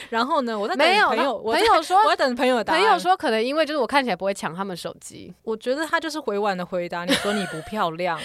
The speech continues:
Speaker 2: <laughs> 好了，anyway，就是我已经没有要跟那个朋友联络的意思。没有啦，
Speaker 1: OK。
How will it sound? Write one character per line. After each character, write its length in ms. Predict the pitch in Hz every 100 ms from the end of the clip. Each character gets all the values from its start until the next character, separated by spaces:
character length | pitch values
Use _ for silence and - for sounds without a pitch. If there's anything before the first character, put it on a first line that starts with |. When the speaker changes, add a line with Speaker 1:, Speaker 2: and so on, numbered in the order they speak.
| 127 135
Speaker 2:
<laughs> 140 | -
好 120 | 277 277
了， 60 |
anyway， 720 | 320 370 359 262 202 165 151
就 140 | - 277
是 120 | 339
我 140 | 311
已 60 | 226
经 100 | 240
没 60 | 240
有 80 |
要 120 | 208 214
跟 120 | 208
那 60 |
个 40 | 196
朋 140 | 185
友 80 | 165
联 120 | 151
络 180 | 156 165
的 60 | 104
意 140 | 117
思。 180 | - -
没 100 | 196
有 80 | 302
啦， 120 | 240
Speaker 1:
OK。 220 | 196 202